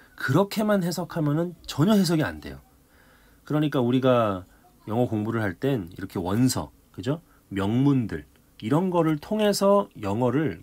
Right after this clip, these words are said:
귀납적으로 학습해가는 게 너무 좋습니다. 물론 기본적으로 영문법 전체에 대해서 연역적으로 한번 훑어둬야 돼요. 그런데 그 영문법 책도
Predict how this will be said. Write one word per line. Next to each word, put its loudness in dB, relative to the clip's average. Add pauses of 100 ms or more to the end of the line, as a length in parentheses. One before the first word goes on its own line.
귀납적으로 0
학습해가는 -6
게 -4
너무 0
좋습니다. -8 (680)
물론 4
기본적으로 2
영문법 0
전체에 0
대해서 0
연역적으로 -2
한번 -4
훑어둬야 -2
돼요. -10 (580)
그런데 0
그 0
영문법 0
책도 -4